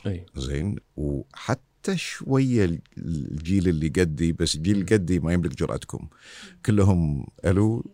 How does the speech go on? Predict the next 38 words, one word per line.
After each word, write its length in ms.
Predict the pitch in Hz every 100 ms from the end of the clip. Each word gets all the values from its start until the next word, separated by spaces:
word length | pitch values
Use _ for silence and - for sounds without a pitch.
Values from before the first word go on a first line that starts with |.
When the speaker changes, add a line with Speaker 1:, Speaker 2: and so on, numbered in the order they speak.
| -
Speaker 2:
ترى 220 | 90 87
احنا 720 | 82 78 71 57 76 58 53
مأيدينك، 680 | 71 73 92 90 87 80 80
خوش 280 | - 95 -
كلام، 560 | - 80 82 80 78 82
أنت 360 | 78 87 82
قلت 160 | 87 -
كل 200 | 95 82
اللي 120 | 80
بقلوبنا 640 | 76 87 92 87 90 85
وهالكلام 640 | 78 78 85 - 90 87 82
هذا، 280 | 87 80
بس، 320 | 73 80 104 95
Speaker 1:
مم. 60 | 82
Speaker 2:
آه، 580 | 76 80 90 95 95 - -
keep 100 | 147
going." 460 | 120 165 160 117 101 - - -
زين، 220 | 85 98
قولوا. 500 | 101 139 120 147 180 -
زين، 520 | 143 92 98 104 - 95
Speaker 1:
<laughs> 40 |
Speaker 2:
ما، 240 | 98 92
ما 140 | 90 90
يقدرون. 420 | 85 82 69 67 -
Speaker 1:
مم. 320 | 110 107 85 -
Speaker 2:
ف-، 80 | 139 135 135 131 -
ف-، 140 | 101 127 120 123 110 - - -
آم، 460 | 113 110 107 104 - _ _ _ _ -
هذا 300 | 104 131 135
شيء. 460 | 117 98 92 123 -
شيء 260 | - 117
ثاني، 560 | 113 110 117 113 110 107 _ _ _ _ -
ما 200 | 101 104
أنكر 260 | 120 - 95
إنه 180 | 90 82
في 180 | 87
لحظات 480 | 80 78 85 92 87
معينة 600 | 82 82 87 87 85 82